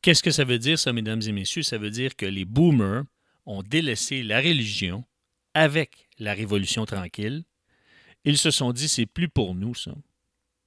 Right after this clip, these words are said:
Mais maintenant, la génération Z, elle, voit ça comme une manière de s'émanciper.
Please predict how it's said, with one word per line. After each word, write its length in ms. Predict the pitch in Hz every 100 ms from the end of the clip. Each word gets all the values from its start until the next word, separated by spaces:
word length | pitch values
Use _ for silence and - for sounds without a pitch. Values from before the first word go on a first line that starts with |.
| _ _ _ _ _ _ _ _ _ _ _ _ _ _ - _ _ _ _ _ _
Mais 140 | 127 135
maintenant, 540 | 139 - 151 214 120 - _ _ _ _ _ _ _ 120
la 140 | 120
génération 720 | 110 143 139 143 127 151 127
Z, 600 | 113 107 180 214 101 82 - _ _ _ _ _ _ _ _ _ _ _ _ _
elle, 480 | 135 165 170 87 - _ _ _ _ _ _ _ _ _ 127
voit 260 | 113 117
ça 200 | - 170
comme 180 | - 110
une 100 | 104
manière 360 | 107 104 127 110
de 100 | 92
s'émanciper. 1000 | - 151 127 127 - - - - -